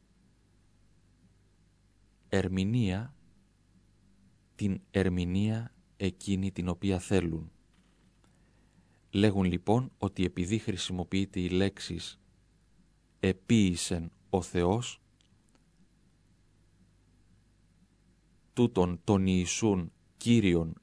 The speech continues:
και Χριστόν, λέγουν λοιπόν ότι ο Κύριος μας, ο Ιησούς Χριστός, είναι ποίημα, δηλαδή κτίσμα. Αυτό είναι μία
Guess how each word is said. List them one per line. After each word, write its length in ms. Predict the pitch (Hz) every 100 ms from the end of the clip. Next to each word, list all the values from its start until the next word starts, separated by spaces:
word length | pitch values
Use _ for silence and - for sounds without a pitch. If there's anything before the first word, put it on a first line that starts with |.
| _
και 160 | - 87
Χριστόν, 760 | - 82 - - 104 127 143 _ _ _ _ _ _ _ _ _ _ _ _ _ _
λέγουν 280 | 120 113 104
λοιπόν 480 | 92 - 110 117 - _ _
ότι 600 | 107 - - 95 87 - - _ _ _ _ _ _ _ _ _ - _ _ _ _ _
ο 100 | 98
Κύριος 560 | 92 120 107 87 92 92
μας, 360 | 117 135 - - _
ο 140 | 92 90
Ιησούς 300 | 87 110 -
Χριστός, 640 | 85 80 - 101 107 - _ _
είναι 360 | 101 98 90 - _ _
ποίημα, 580 | 107 92 85 92 127 - _ _ _ _ _
δηλαδή 640 | - 92 92 87 90 98 - -
κτίσμα. 640 | - - 98 82 78 73 _ _ _ _ _ _ _ _ _ _ - _ _ - _ _ _ _ _ _ _ _ _ _ _ _ _ _ _ _ _ _ _ _ _ _ _ _
Αυτό 280 | 127 - 120
είναι 220 | 117 110
μία 520 | 104 110 104 98 -